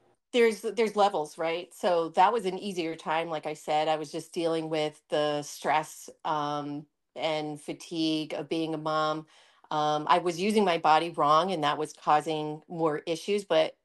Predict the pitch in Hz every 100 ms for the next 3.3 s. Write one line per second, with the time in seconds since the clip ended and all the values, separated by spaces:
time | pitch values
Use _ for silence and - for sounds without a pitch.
0 | _ 208 277 220 160 156 156 170 170 160
1 | 143 143 - _ - 175 175 170 160 156
2 | 147 - 156 156 147 143 - 160 160 160
3 | 139 113 160